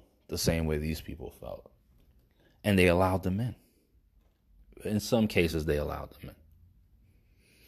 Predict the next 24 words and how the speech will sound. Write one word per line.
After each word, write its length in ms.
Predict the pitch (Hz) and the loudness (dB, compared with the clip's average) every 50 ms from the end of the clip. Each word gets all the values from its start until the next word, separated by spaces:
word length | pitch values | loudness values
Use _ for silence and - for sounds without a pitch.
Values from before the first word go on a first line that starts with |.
| - - - - - - - - - _ _ _ _ - - - _ - | -20 -20 -20 -20 -20 -20 -20 -20 -20 _ _ _ _ -20 -20 -20 _ -2
Now, 680 | - 90 90 90 87 85 82 80 85 82 80 80 - - - - - - - | 2 4 4 6 6 6 4 4 2 2 -2 -6 -12 -16 -20 -20 -20 -6 0
we 140 | 101 101 104 | 2 4 4
watched 840 | 95 95 98 101 95 95 - - - - - - - - - 90 | 4 4 4 2 2 0 -2 -6 -12 -14 -14 -16 -16 -18 -10 -4
B 160 | - 92 92 | 0 2 2
L 180 | 90 87 85 85 | 4 2 2 0
M 160 | 85 85 85 | -2 -2 -4
protest, 800 | 82 - - 82 82 82 - - 80 78 78 78 - - - - | -4 -2 -2 -2 -2 -2 -4 -4 -2 -2 -2 -4 -6 -10 -14 -14
and, 320 | - 73 73 73 69 - - - _ _ _ _ _ _ _ _ - - - - _ _ _ _ _ _ _ _ _ _ _ _ _ _ _ _ _ - | -12 -12 -10 -12 -14 -16 -18 -20 _ _ _ _ _ _ _ _ -20 -20 -20 -20 _ _ _ _ _ _ _ _ _ _ _ _ _ _ _ _ _ -8
and 300 | - - 76 76 73 67 | -4 0 0 0 0 2
I, 500 | 64 78 90 95 98 98 95 82 67 - - - - - _ _ _ _ _ _ _ - 101 - 50 50 | 2 4 4 6 6 6 4 4 2 -2 -4 -8 -14 -20 _ _ _ _ _ _ _ -20 -20 -20 -20 -12
not 400 | - 87 110 120 123 117 113 101 | -6 0 2 4 4 4 4 2
gonna, 180 | 113 110 101 - - - - _ _ _ _ - - - _ _ _ _ _ _ _ _ _ _ _ _ _ - - - - - - | 2 2 2 0 -4 -12 -20 _ _ _ _ -20 -20 -20 _ _ _ _ _ _ _ _ _ _ _ _ _ -20 -20 -20 -12 -4 2
I 140 | 82 98 | 4 4
support 480 | 101 - 110 92 - - 123 113 95 98 | 4 4 2 2 6 8 8 8 8 8
B 140 | 104 110 107 | 6 4 4
L 160 | 101 101 101 | 4 4 2
M 120 | 98 98 | 0 0
one 140 | 95 95 95 | 0 0 -2
hundred 300 | 98 98 95 92 90 87 | -2 -2 -2 -4 -4 -6
percent, 400 | 92 - - 98 98 92 76 82 | -8 -8 -6 -6 -6 -6 -6 -8
but 100 | 87 82 | -8 -6
I 80 | 80 82 | -6 -6
do 120 | 82 85 | -6 -6
not 500 | 85 85 85 90 92 92 92 87 - - | -6 -6 -4 -2 -2 -2 -2 -2 -4 -8